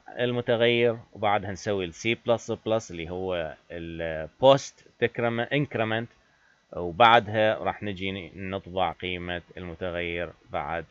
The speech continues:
ما كن قمنا بعملية التغيير. زين، كملنا، ننزل سطر،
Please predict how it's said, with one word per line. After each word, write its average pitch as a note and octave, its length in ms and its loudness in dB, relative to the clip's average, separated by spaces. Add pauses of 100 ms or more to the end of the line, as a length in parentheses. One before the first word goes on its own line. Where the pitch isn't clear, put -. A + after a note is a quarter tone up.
(220)
ما E2 300 -12
كن E2+ 160 -12 (120)
قمنا E2 220 -8
بعملية D2+ 580 -12
التغيير. G2 520 -6 (720)
زين، G#2 440 -4 (340)
كملنا، A#2+ 720 0
ننزل G#2+ 320 -2
سطر، B2 420 0